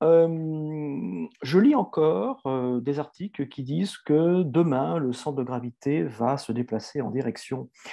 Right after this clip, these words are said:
euh, de l'Asie. En fait, en réalité, il y a tout un tas d'acteurs aujourd'hui qui disent qu'en fait, en réalité, ce basculement, euh, est déjà effectif et qu'en fait, en réalité, l'Asie est déjà le nouveau centre de gravité. Et quelque part, voir l'Asie comme un lieu qui serait demain,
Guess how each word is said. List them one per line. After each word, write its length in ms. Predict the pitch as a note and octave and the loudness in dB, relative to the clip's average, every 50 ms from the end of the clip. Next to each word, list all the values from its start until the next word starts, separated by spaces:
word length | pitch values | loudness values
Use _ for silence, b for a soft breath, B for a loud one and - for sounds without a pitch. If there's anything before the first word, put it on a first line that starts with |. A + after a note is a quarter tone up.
| B B B B - | B B B B -4
euh, 200 | - A#2+ A2 A2+ | 0 2 2 2
de 160 | G#2 A2+ C#3 | 4 4 4
l'Asie. 480 | C3 B2+ A#2+ A#2 G#2+ C3+ F3+ F#3 G#3 - - | 6 6 4 4 4 2 2 2 2 2 0
En 120 | D3 B2+ | -2 -2
fait, 240 | - - E3 E3 - | 0 -2 -4 -2 -2
en 60 | C3+ | -2
réalité, 440 | B2 A#2+ B2 A#2 A2 - _ - E3 | -2 0 -2 -4 -6 -8 _ -8 -6
il 120 | E3 C3 | -4 0
y 80 | A#2 A#2 | 0 0
a 40 | A2+ | -2
tout 140 | - - | 0 -4
un 40 | C3+ | -4
tas 120 | B2+ - A2 | -2 -2 -4
d'acteurs 380 | A2 A2 - - - F3+ D3 | -6 -6 -8 -6 -4 -4 -4
aujourd'hui 360 | B2 G#2+ A2+ A2 A2+ A#2 C#3 | -2 -4 -4 -6 -6 -8 -10
qui 120 | - _ A2+ | -12 _ -10
disent 140 | B2 B2 - | -10 -10 -8
qu'en 120 | - - | -10 -8
fait, 180 | - - - - | -8 -8 -8 -6
en 40 | - | -4
réalité, 240 | D3 C3 B2 - D3+ | -4 -4 -4 -4 -6
ce 120 | - - | -6 -6
basculement, 580 | A2 A#2+ A#2+ A2+ - - B2+ B2 C#3 C3 B2+ B2 B B B B B B B B | -4 -4 -6 -4 -2 -2 0 0 0 0 -2 -4 B B B B B B B B
euh, 180 | - A2+ A2+ A2+ - | -2 0 0 0 2
est 120 | - C3 | 2 2
déjà 240 | B2 C#3 C3+ C#3+ D3+ | 4 4 4 6 4
effectif 680 | C3+ B2 - B2 A#2+ - _ _ E3 F3+ F#3 - - - | 2 2 0 -6 -6 -6 _ _ -2 -2 -2 -2 -4 -8
et 80 | - B2 | -8 -6
qu'en 120 | A#2+ B2 | -4 -4
fait, 260 | A#2+ - D#3 D3 - - | -2 -2 -2 -2 0 -2
en 40 | |
réalité, 380 | A2+ A2+ A#2 A#2+ A#2+ - - F3+ | -2 2 2 2 0 2 -2 0
l'Asie 320 | D3+ C3 B2 B2+ D3+ G3 - | 2 2 0 0 -2 -2 0
est 120 | D#3 C3+ | 0 2
déjà 460 | C#3 D3+ E3+ E3 E3 G#3+ A#3 - - _ | 2 2 2 2 2 0 -2 -4 -6 _
le 100 | - B2 | -6 -4
nouveau 240 | B2 C3+ B2+ A#2+ C3 | -4 -4 -4 -4 -6
centre 220 | B2+ - D3 C3+ | -6 -6 -8 -6
de 80 | B2 C3 | -4 -4
gravité. 560 | A#2 A#2 A#2+ A#2 B2 B2 _ - G3+ A3 A3 B B B B B B | -2 -2 -4 -4 -6 -8 _ -4 -4 -4 -4 B B B B B B
Et 100 | - C#3+ | -2 2
quelque 240 | - F#3+ F#3 - G#3 | 2 2 2 2 -2
part, 440 | F#3+ - A#3+ B3+ B3+ A#3+ - - - | 0 2 0 2 2 2 0 -2 -2
voir 220 | A#2 C#3+ F3+ F3+ | 2 2 4 4
l'Asie 440 | E3 D#3 D#3 D3 D3 D#3 F3+ F#3 E3+ - - | 4 2 2 0 -2 -4 -4 -4 -4 -6 -12
comme 300 | - - D3+ D3 D3 C#3+ | 0 4 4 4 6 4
un 100 | C3 C3 | 0 -2
lieu 300 | C3 C3 C3+ C#3+ E3 F3 | -2 -2 -2 0 0 0
qui 160 | E3 - _ - | 0 -2 _ -12
serait 540 | - - - G#3 F#3 E3 E3 F#3+ A#3 C4+ | -12 2 2 2 2 2 0 2 2 2
demain, 400 | A3 D#3+ D3+ C#3+ C3+ C3+ B2+ A#2+ | 2 2 0 0 0 -2 -2 -4